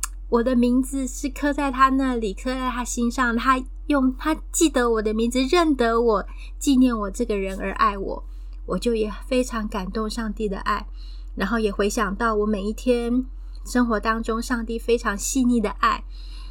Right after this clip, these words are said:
许多及时的帮助，或者是话语的领导，还有很多生活当中很具体的恩典，以及无论别人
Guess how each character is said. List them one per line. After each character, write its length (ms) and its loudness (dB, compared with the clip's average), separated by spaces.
许 180 -2
多 260 4
及 240 -4
时 280 -2
的 160 -2
帮 320 -2
助， 320 0
或 180 2
者 140 -4
是 260 -2
话 320 0
语 240 -6
的 160 -4
领 240 -4
导， 340 -4
还 160 -6
有 160 -4
很 160 -4
多 100 -2
生 240 0
活 120 -4
当 260 -2
中 340 -2
很 240 -4
具 160 -2
体 140 -6
的 100 -6
恩 260 -2
典， 180 -4
以 100 -4
及 180 -2
无 180 2
论 160 4
别 220 0
人 260 -2